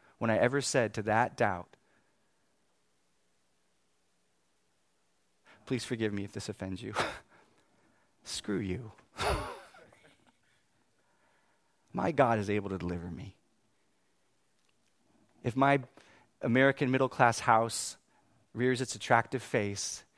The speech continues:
in God's call for me to sell it and move somewhere else, my dad is able to deliver me. So I'm gonna offer myself to him today, even about that,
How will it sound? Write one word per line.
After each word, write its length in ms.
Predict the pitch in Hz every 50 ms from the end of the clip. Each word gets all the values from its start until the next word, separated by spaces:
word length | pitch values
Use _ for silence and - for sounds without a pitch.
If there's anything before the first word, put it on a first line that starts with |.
| _ _ -
in 120 | 107 107
God's 300 | 98 110 110 120 117 -
call 300 | - - 127 117 104 101
for 120 | - - 113
me 260 | 113 113 113 113 110
to 200 | - - 110 98
sell 320 | - - - 117 113 117
it 140 | 113 113 -
and 260 | - 98 95 104 104
move 240 | - 120 123 127 123
somewhere 300 | - 143 127 120 113 110
else, 440 | 104 95 90 95 - - - - - _ _ _ _ _ _ _ _ _ _ _ _ _ _ _ _ _ _ _ _ -
my 180 | 135 147 151 143
dad 340 | 127 131 110 107 110 107
is 140 | 104 101 98
able 220 | 104 95 95 101 95
to 80 | 92
deliver 320 | 90 - - 92 87 87 87
me. 260 | 82 82 90 90 - _ _ _ _ _ _ _ _ _ _ _ _ _ _ _ _ _ _ _ _ _ _ _ _ _ _ _ _ _ _ _ _ _
So 240 | - - - 151 139
I'm 140 | 139 147 156
gonna 140 | 143 135 131
offer 340 | - 110 117 113 - - 120
myself 640 | 110 104 107 - - - 98 95 92 90 - -
to 120 | - 110
him 220 | 95 101 98 92 90
today, 440 | - 104 87 90 87 85 87 101 104 _ _ _ _ _ _ _ _ _ -
even 260 | 120 117 110 113 110
about 340 | 101 107 98 92 - _ -
that, 240 | - - - -